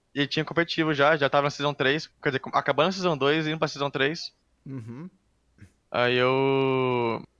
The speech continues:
Speaker 1: falei, "Pô, foda-se, tô enjoando de C S mesmo, preciso de algum jogo pra grindar."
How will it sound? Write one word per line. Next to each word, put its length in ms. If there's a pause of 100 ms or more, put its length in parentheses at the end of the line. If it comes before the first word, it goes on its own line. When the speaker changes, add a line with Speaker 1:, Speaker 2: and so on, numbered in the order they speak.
(320)
Speaker 1:
falei, 160
"Pô, 180
foda-se, 420
tô 280
enjoando 260
de 60
C 80
S 180
mesmo, 140
preciso 180
de 60
algum 160
jogo 140
pra 120
grindar." 420